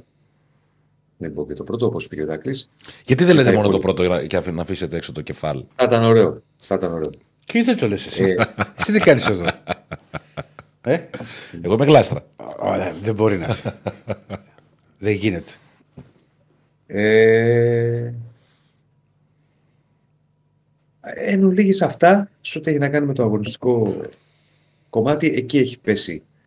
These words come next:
Speaker 1: το, το βάρος. Έχουμε ξαναπεί, ο Παναθηναϊκός έχει μπροστά του τέσσερις υποχρεώσεις, τέσσερα πρέπει μεγάλα και μία πρόκληση στα δικά μου μάτια. Τέσσερα, τα τέσσερα πρέπει τα μεγάλα είναι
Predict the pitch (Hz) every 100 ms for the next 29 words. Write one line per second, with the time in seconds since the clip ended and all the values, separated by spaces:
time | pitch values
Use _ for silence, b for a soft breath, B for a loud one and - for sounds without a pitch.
0 | _ _ _ - 90 87 - 95 151 160
1 | 151 - 131 131 123 123 120 117 107 98
2 | 104 123 120 104 98 110 98 71 - _
3 | _ _ _ _ _ _ _ _ _ _
4 | 120 117 117 98 - - 90 98 - 139
5 | - _ _ _ _ _ _ - - 110
6 | 95 101 110 92 80 87 87 131 - _
7 | _ _ _ _ _ _ _ _ _ _
8 | _ _ - 110 127 117 113 113 82 -
9 | - _ _ _ - - 80 78 92 82
10 | 82 - 69 - _ _ _ _ _ _
11 | _ _ - - 117 113 101 92 120 117
12 | 107 117 113 104 95 98 117 104 113 135
13 | 147 -